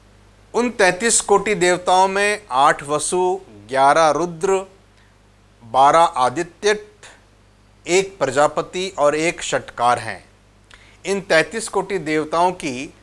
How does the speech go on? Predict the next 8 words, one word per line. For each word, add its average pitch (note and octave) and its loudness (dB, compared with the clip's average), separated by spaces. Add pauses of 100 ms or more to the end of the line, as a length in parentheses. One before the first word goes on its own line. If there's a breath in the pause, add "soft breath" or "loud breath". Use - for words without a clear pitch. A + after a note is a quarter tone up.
(100)
संपूर्ण F#3+ -2
शक्तियाँ E3 -2
महामृत्युंजय C#3 -6
मंत्र A#2+ -10
में A3 -6 (260 loud breath)
निहित D3 -2
होती A#2+ -8
हैं, G2 -12